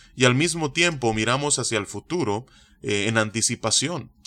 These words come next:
a la segunda venida de Cristo Jesús. Es decir, celebramos su primera venida y anticipamos su segunda venida. Y de eso se trata esta temporada.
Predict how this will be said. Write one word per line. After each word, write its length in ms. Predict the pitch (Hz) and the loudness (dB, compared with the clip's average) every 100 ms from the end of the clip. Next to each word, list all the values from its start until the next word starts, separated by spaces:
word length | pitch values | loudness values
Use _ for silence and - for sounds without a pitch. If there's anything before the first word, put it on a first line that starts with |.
| - | -14
a 140 | 107 104 | -4 -2
la 100 | 98 | -2
segunda 460 | 104 101 123 123 | -4 -4 -2 0
venida 380 | 104 98 110 110 | -2 -4 -2 -2
de 160 | 95 - | -4 -4
Cristo 400 | 120 117 - 92 | -2 -2 -4 -8
Jesús. 500 | 90 - - - - - | -8 -10 -14 -18 -20 -8
Es 100 | 110 | -4
decir, 340 | 110 - 95 - - _ | -2 -2 -4 -10 -20 _
celebramos 800 | - 110 104 107 123 135 131 - - | -2 0 2 4 4 2 0 -2 -8
su 260 | - - 120 | 0 2 2
primera 380 | 107 107 127 143 | 0 4 4 6
venida 480 | 135 143 165 190 _ _ _ _ | 2 0 -2 -6 _ _ _ _
y 140 | 117 110 | 0 0
anticipamos 920 | 101 104 - 110 123 123 127 123 - - | -2 -6 -6 0 2 4 2 -2 -6 -12
su 300 | - - 123 | 0 2 4
segunda 760 | 113 - 107 117 170 127 82 - _ _ - | 6 6 4 -2 -6 -6 -10 -12 _ _ -18
venida. 600 | 92 101 95 90 78 - _ _ | -4 -4 -4 -8 -10 -14 _ _
Y 100 | 123 | 2
de 200 | 120 160 | 4 6
eso 160 | 170 147 | 4 2
se 140 | 120 | -2
trata 480 | - 127 - 90 - | 0 0 0 -4 -2
esta 360 | 113 113 117 107 | -2 0 0 -2
temporada. 640 | 104 92 127 87 76 | -6 -6 -6 -6 -8